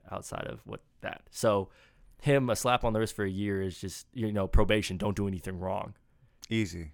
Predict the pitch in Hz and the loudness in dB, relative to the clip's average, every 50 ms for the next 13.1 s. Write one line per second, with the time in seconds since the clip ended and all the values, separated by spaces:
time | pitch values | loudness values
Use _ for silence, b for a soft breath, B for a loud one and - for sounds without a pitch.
0 | _ - - 143 110 - 123 113 - - 180 165 - 131 170 175 131 95 95 104 | _ -4 -2 -2 0 0 0 2 2 2 0 0 2 4 6 6 6 6 4 4
1 | 127 147 147 160 165 160 170 196 170 - - - - 175 - - - - - 120 | 2 2 2 2 -2 -2 0 -2 -4 -4 -4 -4 -6 -6 -6 -6 -6 0 2 2
2 | 120 117 113 - b b b b b b b b b 156 165 185 185 - 180 170 | 2 2 0 -2 b b b b b b b b b 4 6 6 4 2 0 2
3 | 160 151 147 151 147 147 143 - 143 143 139 139 131 120 113 120 127 139 139 139 | 2 2 4 4 4 2 2 2 2 2 2 2 0 0 -2 0 0 0 2 6
4 | 135 131 131 123 123 120 110 101 - 147 127 104 87 - - 71 - - _ _ | 8 8 8 8 8 6 4 4 2 2 2 2 -2 -4 -8 -12 -12 -14 _ _
5 | _ _ _ _ - - 113 127 127 110 92 - - - _ _ - 139 - 120 | _ _ _ _ -4 2 6 8 8 8 6 4 -2 -10 _ _ 0 0 2 2
6 | 127 147 165 170 170 156 147 - - 135 127 120 127 123 113 120 117 113 113 - | 4 4 4 4 4 2 2 2 2 0 0 0 -2 0 0 2 2 2 0 -2
7 | - 113 110 107 107 107 107 107 104 101 98 98 95 135 147 165 180 160 - 165 | -4 -6 -4 -4 -2 -2 0 0 0 0 -2 -2 0 4 6 8 8 6 6 2
8 | 143 143 147 135 123 107 104 123 123 117 110 110 113 113 113 110 113 107 110 104 | 4 6 8 8 6 6 4 6 6 8 6 6 6 4 2 2 2 2 0 -2
9 | 95 92 - _ _ _ - - 98 113 113 101 95 - - 113 101 90 - 95 | -2 -6 -16 _ _ _ -14 -4 2 2 4 4 4 2 2 2 2 2 0 -4
10 | 85 87 87 - 78 82 82 82 80 - - 98 90 90 - - 127 123 117 101 | -8 -6 -4 -4 -2 -2 -2 -4 -6 -6 -6 -6 -6 -4 -2 0 0 0 2 2
11 | 104 110 101 101 101 95 95 104 92 - - 110 101 95 92 92 92 92 95 95 | 2 4 4 4 2 0 -2 -8 -10 -6 -2 0 2 2 2 0 0 0 0 -2
12 | 90 90 87 - - - - - - 85 87 - - 92 85 87 - - - - | -2 -4 -4 -6 -8 -10 -10 -10 -10 -10 -10 -8 -8 -8 -8 -8 -8 -8 -12 -14
13 | - | -14